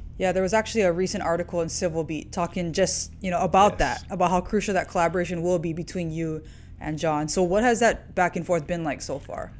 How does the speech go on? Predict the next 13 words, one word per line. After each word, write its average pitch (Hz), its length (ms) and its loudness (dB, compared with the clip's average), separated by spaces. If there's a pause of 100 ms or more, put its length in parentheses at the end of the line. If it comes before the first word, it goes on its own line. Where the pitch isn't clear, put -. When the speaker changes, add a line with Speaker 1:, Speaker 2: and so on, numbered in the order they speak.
(140)
Speaker 2:
It, 117 160 -6
things 156 280 0
have 139 160 2
kind 143 200 4
of 120 120 2
just - 200 -6
started 127 420 2
ramping 117 400 -2
up, 104 220 -4
and 101 300 -6
yeah, 104 200 -2
we, 120 280 -2
we've, 127 520 -2